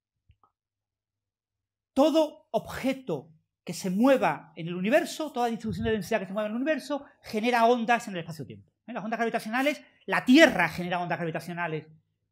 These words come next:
Yo genero ondas gravitacionales a mover la mano.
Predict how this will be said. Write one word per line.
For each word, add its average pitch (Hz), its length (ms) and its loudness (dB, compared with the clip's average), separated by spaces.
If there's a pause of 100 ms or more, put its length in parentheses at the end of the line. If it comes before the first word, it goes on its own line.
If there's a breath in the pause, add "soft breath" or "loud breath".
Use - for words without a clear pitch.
(260)
Yo 262 340 10
genero 208 380 0
ondas 208 160 4
gravitacionales 190 500 0
a 185 40 0
mover 170 200 0
la 165 80 0
mano. 160 400 -8